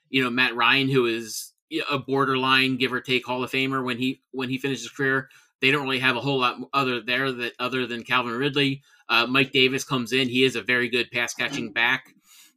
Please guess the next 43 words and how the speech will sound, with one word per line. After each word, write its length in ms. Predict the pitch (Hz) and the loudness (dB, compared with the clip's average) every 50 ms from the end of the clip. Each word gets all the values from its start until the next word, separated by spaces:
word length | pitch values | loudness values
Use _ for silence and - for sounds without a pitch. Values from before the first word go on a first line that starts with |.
| _ - | _ 0
Uh, 200 | 123 117 117 113 | 2 4 4 6
I 140 | 113 131 151 | 8 6 8
just 220 | 147 160 143 - 135 | 6 4 0 0 -2
wanna 180 | 131 120 113 | -2 -2 -2
see 220 | - - 135 131 127 | -2 2 4 4 4
it 100 | 117 - | 4 2
from 220 | - 131 127 131 | 0 0 2 2
him, 100 | 127 123 | 0 0
like 180 | 127 127 127 135 | 0 -2 0 0
you 100 | 127 120 | -2 -2
were 100 | 120 - | -2 -2
talking 260 | 135 127 123 135 127 | -2 -4 -2 -2 -2
about 240 | 120 120 123 110 110 | -2 -2 -2 -2 -2
with, 180 | 117 113 - _ _ _ _ _ _ _ _ _ - | -6 -6 -8 _ _ _ _ _ _ _ _ _ -2
you 120 | 135 135 | 0 2
know, 160 | 120 113 113 - _ - 123 | 2 2 0 -4 _ -6 -2
uh, 140 | 117 107 - | -2 -2 -2
Trevor 300 | - - 135 110 117 110 | 0 -2 0 0 0 0
Lawrence 340 | 104 110 117 120 123 117 - | 0 0 0 0 0 -2 -4
and 100 | 127 120 | -6 -6
stuff. 240 | - - 131 123 - | -4 -2 -2 -2 0
I 120 | 120 113 110 | 0 -2 0
don't 280 | - 131 131 135 - _ - | 2 0 0 0 -4 _ -2
think 240 | 139 131 127 127 _ _ _ - | -2 -2 -2 -2 _ _ _ -6
tight 220 | - 156 147 139 135 | 0 2 2 4 4
ends 260 | 135 135 131 - 110 | 2 0 0 -2 -4
never 340 | 113 120 127 117 123 123 113 | -2 -2 0 0 -2 -4 -2
work 280 | 113 123 127 123 - - - _ _ _ _ _ _ _ _ - 117 | -2 -2 -2 -2 -4 -12 -20 _ _ _ _ _ _ _ _ -18 -4
good 220 | 110 139 135 131 135 | 0 2 4 4 4
in 100 | 123 117 | 2 0
the 80 | 117 | -2
first 460 | - - 127 120 120 110 - - - _ _ _ _ _ _ _ _ _ _ _ - | -4 -2 -2 -2 0 -2 -4 -8 -10 _ _ _ _ _ _ _ _ _ _ _ -2
year. 260 | 131 139 139 135 120 | 2 4 4 4 4
I 120 | 117 123 | 4 4
know 160 | 135 139 131 | 4 4 4
everybody 640 | 131 135 131 135 120 135 123 127 127 123 127 127 _ - | 2 2 2 0 0 0 2 2 2 2 0 -2 _ -14
loves 400 | 127 123 135 139 143 135 127 131 | -6 0 2 2 2 2 0 0
him, 260 | 139 139 139 139 135 | 2 2 4 2 2
and, 220 | 127 117 117 127 - _ | 0 -2 -4 -6 -10 _
you 160 | - 143 120 | -2 0 0
know, 140 | 113 120 131 - - | 2 0 -2 -2 -2
may 200 | 135 127 131 127 | 0 2 2 2
pro-, 240 | - 143 139 139 | 2 -2 -2 -2